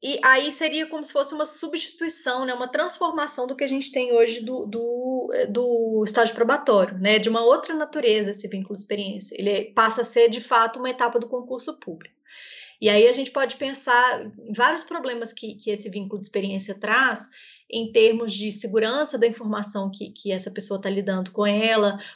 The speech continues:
como vai ser o ambiente, né, um ambiente de puxar o tapete ali do colega pra poder, é, ter um ranqueamento melhor, né, ter uma avaliação melhor.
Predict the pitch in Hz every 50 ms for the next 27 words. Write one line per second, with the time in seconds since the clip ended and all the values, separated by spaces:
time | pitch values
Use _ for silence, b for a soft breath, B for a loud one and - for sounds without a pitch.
0 | B B - 262 262 262 254 247 233 226 - 247 226 220 214 190 202 202 202 208
1 | 214 214 202 202 - 202 202 202 202 196 190 202 196 190 190 - 190 185 202 220
2 | 214 214 - 214 208 - 226 226 220 226 214 214 - 208 208 202 202 - 202 202
3 | 196 190 196 - - 208 196 196 202 196 190 190 190 214 202 202 - 202 196 202
4 | 202 202 196 196 196 B B B B B B B - 196 202 202 196 - 220 208
5 | 208 208 208 202 190 202 208 202 208 208 202 190 196 202 196 214 208 202 190 190
6 | 185 208 247 262 254 226 220 220 214 208 208 208 202 202 202 196 202 202 - 208
7 | 208 233 233 226 214 226 247 277 277 -